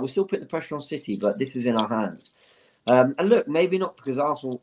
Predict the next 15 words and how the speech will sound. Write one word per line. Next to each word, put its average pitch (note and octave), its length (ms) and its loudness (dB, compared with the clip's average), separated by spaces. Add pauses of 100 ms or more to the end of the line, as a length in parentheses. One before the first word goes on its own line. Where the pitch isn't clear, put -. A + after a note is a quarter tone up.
have A#2 140 -4
been A#2+ 240 -2
awful B2 540 -2
in A2+ 240 -6
almost A#2 320 4
every A#2 240 4
Europa G#2+ 340 2
League - 160 -6
game F2 220 -12
they've F#2 160 -16
played. F2 340 0 (460)
Um, G#2+ 420 2 (100)
but C#3 120 4
I C#3+ 80 6
still, C#3+ 600 2